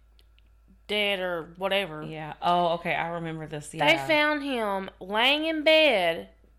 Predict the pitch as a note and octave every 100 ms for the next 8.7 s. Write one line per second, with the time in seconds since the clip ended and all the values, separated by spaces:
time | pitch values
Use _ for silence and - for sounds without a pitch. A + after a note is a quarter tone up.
0 | _ - A#3 C4+ D4 D4+ C#4+ D4 C4+ -
1 | G3+ - F3 E3+ D3+ - - _ _ F#3+
2 | A3 B3+ B3 A3 D3+ C#3 - _ D#3 E3
3 | E3+ G3 G#3+ G#3 A3 A3 A#3 C#4+ - C4
4 | A3 G#3 G3 F#3+ F#3 F#3+ _ _ _ _
5 | _ _ _ - A3 A#3+ A#3+ G#3+ A#3+ A3+
6 | A3+ A3 G3+ A3+ A3+ G3 F3+ - - F#3+
7 | F#3 F#3 G#3 G3 G3+ G3+ F#3 F#3+ G#3 -
8 | G#3 G#3 A3 A#3+ A#3+ B3 B3